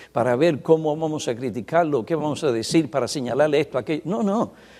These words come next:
Cuando el, yo me siento a oír a cualquier hombre, voy a oír la palabra de Dios. Y no es para estar buscando la quinta, sexta pata al gato. No,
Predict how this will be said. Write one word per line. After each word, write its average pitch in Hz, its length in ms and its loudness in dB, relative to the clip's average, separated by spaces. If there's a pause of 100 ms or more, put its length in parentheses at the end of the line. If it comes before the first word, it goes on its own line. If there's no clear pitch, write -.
(260)
Cuando 131 480 4
el, 123 120 0 (300)
yo 104 320 2
me 240 160 0
siento 135 640 2
a 113 60 4
oír 151 300 2
a 147 80 0
cualquier 135 560 0
hombre, 113 520 0 (220)
voy 151 280 4
a 143 120 4
oír 165 260 2
la 135 180 2
palabra 135 460 2
de 110 160 -2
Dios. 147 560 -8 (360)
Y 170 120 10
no 190 120 8
es 240 60 4
para 277 200 6
estar 233 220 4
buscando 175 560 2
la 151 160 2
quinta, 202 360 2
sexta - 400 4
pata 135 420 2 (320)
al 240 140 6
gato. - 340 2 (4000)
No, - 600 8